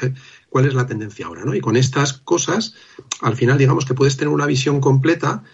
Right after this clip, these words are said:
de dónde está la empresa, dónde debería de estar, qué opinan los empleados, qué opina la dirección, qué es lo que realmente está ocurriendo y a partir de ahí construirlo, ¿no?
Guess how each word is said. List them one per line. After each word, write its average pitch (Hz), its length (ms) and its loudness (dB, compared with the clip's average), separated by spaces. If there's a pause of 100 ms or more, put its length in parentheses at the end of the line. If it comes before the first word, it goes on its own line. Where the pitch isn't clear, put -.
(420)
de 110 140 0
dónde 127 240 4
está 131 200 2
la 131 100 4
empresa, 156 460 0
dónde 127 280 2
debería 127 320 2
de 135 60 2
estar, 156 420 -2
qué - 80 -2
opinan 123 320 2
los 123 120 0
empleados, 139 400 0
qué 127 120 -4
opina 120 200 2
la 110 140 0
dirección, 143 540 0 (380)
qué 131 100 -2
es 127 60 0
lo 127 100 2
que 131 100 0
realmente 120 360 0
está 135 160 0
ocurriendo 135 480 0 (260)
y 113 140 -4
a 117 80 -4
partir 110 320 -2
de 120 60 0
ahí 113 80 -2
construirlo, - 640 -6
¿no? 135 140 -6